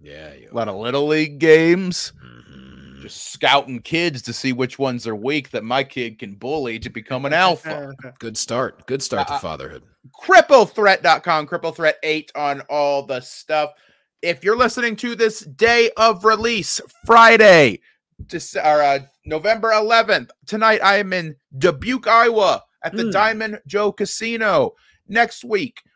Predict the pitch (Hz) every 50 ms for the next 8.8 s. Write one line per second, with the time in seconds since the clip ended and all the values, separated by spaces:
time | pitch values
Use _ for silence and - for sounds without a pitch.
0 | _ _ - 202 190 185 220 214 226 226 220 226 220 - - - - 226 247 254
1 | 262 269 269 269 269 269 277 277 269 262 247 240 233 233 240 240 240 240 233 233
2 | 240 240 240 233 196 196 220 226 214 196 175 156 143 135 160 214 247 262 247 226
3 | 180 185 208 190 185 180 160 127 147 160 156 - 165 196 220 233 226 226 208 208
4 | - - 220 202 202 202 196 185 185 175 - _ 175 170 156 147 131 101 - _
5 | _ _ _ _ _ 139 135 190 202 202 196 180 147 120 113 _ _ _ 120 190
6 | 202 - - 185 156 160 196 185 - - 190 190 190 190 190 165 - 208 208 202
7 | - - 214 - 170 160 123 101 - _ _ _ _ 139 - - 196 190 175 190
8 | 180 - 208 196 190 - 202 190 190 - 214 208 208 185 135 214